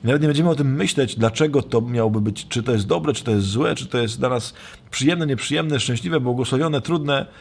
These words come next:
Nie, w ogóle nas to nie będzie interesowało. Wiem, kochani, że większość z nas pewnie przez całe życie będzie się z tym męczyła i może nawet niektórym z nam się, niektórym z nas się nie uda. Mnie się prawdopodobnie nie uda, chociaż próbuję jak mogę. Ale kochani, w czym rzecz?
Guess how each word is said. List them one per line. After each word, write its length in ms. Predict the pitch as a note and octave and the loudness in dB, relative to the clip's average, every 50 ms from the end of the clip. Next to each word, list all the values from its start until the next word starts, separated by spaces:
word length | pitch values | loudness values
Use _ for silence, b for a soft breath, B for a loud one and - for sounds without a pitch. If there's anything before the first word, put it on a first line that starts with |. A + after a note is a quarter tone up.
| B B B B B B | B B B B B B
Nie, 280 | C3 D3 B2+ G2 F#2 F2 | 0 0 2 0 0 0
w 100 | G2 B2+ | 0 -2
ogóle 140 | D#3+ E3 | 0 0
nas 80 | D3 - | -4 -4
to 80 | - C#3 | -4 -4
nie 60 | D3 | -2
będzie 180 | D3+ D3+ B2+ B2+ | -2 -2 -2 -2
interesowało. 540 | B2+ C3+ B2+ A#2+ C3 B2+ B2 A2+ F#2+ F#2 F#2+ | -2 -4 -4 -2 -2 0 2 2 2 2 0
Wiem, 200 | C#3 F3 F#3 - | 0 -2 -2 -4
kochani, 280 | B2 B2 C3 C#3+ C#3 | -2 -2 -2 0 0
że 80 | A#2+ A2+ | -2 -2
większość 280 | B2+ C#3+ C3 C3 B2+ | -2 -2 -4 -4 -4
z 40 | A#2+ | -4
nas 140 | C3+ C3+ B2+ | -4 -6 -4
pewnie 380 | - B2+ A#2+ B2 B2 B2 - - B B B B B B B B B | -4 -6 -4 -4 -4 -4 -6 -8 B B B B B B B B B
przez 200 | - A#2 G#2 - | -6 -6 -4 0
całe 220 | - D#3 D#3+ D#3 | 2 4 4 4
życie 220 | E3 D#3 D3 C#3+ C3 | 2 2 0 0 0
będzie 220 | B2 A#2 A2+ G#2+ | 2 0 0 0
się 100 | G#2+ G#2+ | -2 -2
z 40 | G2 | 0
tym 140 | - G#2+ G2+ | 0 0 0
męczyła 540 | G#2 G2+ F#2+ - - G2 G2 G#2 A2+ - - - - - - - | 2 0 0 0 0 0 2 2 0 -2 -4 -12 -20 -20 -12 -6
i 80 | C3 A2 | -2 0
może 240 | A2+ B2+ A#2 A#2+ | 2 2 2 2
nawet 400 | C3 C3+ B2 C3 B2 B2+ C3+ C#3+ | 2 0 0 0 -4 -4 -10 -8
niektórym 320 | C#3 C3 - - C3+ D3+ B2+ | -8 -8 -8 -4 -4 -4 -2
z 60 | A#2 | -2
nam 140 | C3 C3+ C3 | -4 -6 -4
się, 200 | - D3 - - C#3+ D#3 D#3+ - - | -4 -4 -4 -4 -6 -8 -10 -6 -4
niektórym 380 | B2+ A2+ - D3+ D3 C#3+ B2 | -4 -2 -2 0 0 0 0
z 60 | A2+ | 2
nas 160 | A#2 C#3 C3+ - | 0 0 0 0
się 140 | - - | -4 -4
nie 140 | D3+ D3+ E3 | -4 -4 -4
uda. 260 | D#3 C#3 A2+ G2 E2+ - - B B B B B B - | -2 -2 -2 -2 -4 -4 -8 B B B B B B -8
Mnie 120 | - - B2 | -6 -2 -2
się 100 | C3+ B2 | -2 0
prawdopodobnie 480 | C3 B2 A2 A#2 A#2+ B2 A#2+ B2 A#2+ | 0 0 0 2 0 0 2 2 2
nie 140 | A#2+ A#2+ A#2+ | 2 4 4
uda, 320 | A2+ G#2+ G2 - - - - | 4 2 2 0 -4 -6 -6
chociaż 220 | G#2 G2 G#2+ G2 | -6 -6 -6 -4
próbuję 380 | - C#3+ C3+ C3+ C3+ C#3 C3+ C3 | 0 2 2 4 4 4 4 4
jak 180 | B2+ B2 B2+ | 4 2 2
mogę. 260 | A#2+ G#2 F2+ F2 - - | 0 -2 -2 -2 -4 -6
Ale 140 | - A#2+ C3 | -4 -2 -2
kochani, 200 | D3+ E3 F#3 G3+ | -2 -2 -2 -4
w 80 | D#3+ | -6
czym 160 | - - E3+ C3+ | -4 -2 -2 0
rzecz? 340 | G#2 F2 - - - - | -2 -2 -4 -8 -16 -20